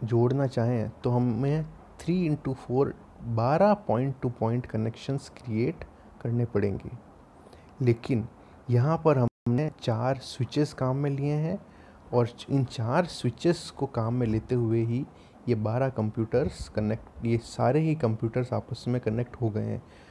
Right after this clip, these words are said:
और हमें बारह connections को one to one direct connect करने की requirement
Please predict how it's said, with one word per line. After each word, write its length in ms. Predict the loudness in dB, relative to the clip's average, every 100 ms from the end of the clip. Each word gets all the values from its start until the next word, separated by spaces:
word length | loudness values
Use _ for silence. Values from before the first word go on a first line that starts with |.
| -14 4
और 120 | 4
हमें 400 | 6 2 2 2
बारह 400 | 2 2 2 2 -2 -10 -20 -20 -6
connections 680 | 0 0 0 -4 -2 -2 -4 -6
को 340 | 2 2 2 -4 -20 -20 -16 -4
one 280 | 2 2 2 -2
to 140 | -2
one 200 | 0 2
direct 400 | 2 2 0 -2 -2
connect 280 | -2 -2 -4
करने 240 | -2 -2
की 160 | -2 -2
requirement 720 | -2 -2 -4 -2 -2 -2